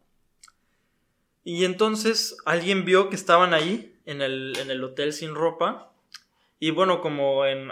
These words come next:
en Arabia Saudita, pues, las cosas son distintas,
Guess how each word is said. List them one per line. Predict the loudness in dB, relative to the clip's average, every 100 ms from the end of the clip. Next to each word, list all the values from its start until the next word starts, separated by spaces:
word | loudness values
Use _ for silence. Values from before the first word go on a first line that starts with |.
| -14
en | -12
Arabia | -4 -2 0 -2
Saudita, | -2 -2 -2 -4 -4 -6
pues, | -8 -14 -14 -18 -18
las | -18 -16
cosas | -10 -10
son | -6 -8 -8
distintas, | -12 -10 -10 -4 -4 -4 -8 -14